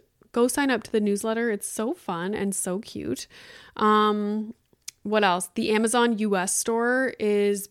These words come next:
pretty stocked, I think. So you can get my Amazon stores and the L T K, which I've been slacking on,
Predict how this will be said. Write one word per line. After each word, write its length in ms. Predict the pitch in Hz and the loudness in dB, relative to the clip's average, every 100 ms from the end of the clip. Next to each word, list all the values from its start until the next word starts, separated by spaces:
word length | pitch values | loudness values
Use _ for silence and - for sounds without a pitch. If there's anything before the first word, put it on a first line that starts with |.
| - | -18
pretty 540 | - 220 240 320 370 | -16 -8 -2 2 2
stocked, 880 | 381 - - 214 226 214 - - - - | 0 -4 -4 -4 -2 -2 -6 -12 -12 -6
I 120 | 208 | -8
think. 480 | 208 196 180 214 - | -6 -8 -8 -10 -10
So 160 | - | -6
you 160 | 220 220 | -4 -4
can 580 | - 220 214 214 - 208 | -2 -2 -2 -6 -8 -6
get 400 | 233 320 - - | 0 0 0 -2
my 140 | 240 | 0
Amazon 580 | 220 - 202 208 233 240 | 0 0 -2 -2 -2 -4
stores 600 | - 254 254 277 285 - - - - _ - | -4 -4 -4 -4 -4 -8 -14 -20 -20 _ -2
and 240 | 233 269 | 2 4
the 100 | 285 | 4
L 200 | 226 220 | 2 0
T 180 | 214 240 | 0 -8
K, 640 | - 208 190 196 202 214 - _ _ _ | -6 -4 -2 -2 -2 -6 -12 _ _ _
which 240 | 214 202 | -4 -2
I've 240 | 202 190 185 | -2 -4 -4
been 160 | 190 | -6
slacking 480 | 190 190 185 196 190 | -6 -6 -6 -6 -6
on, 340 | 190 190 190 | -4 -4 -6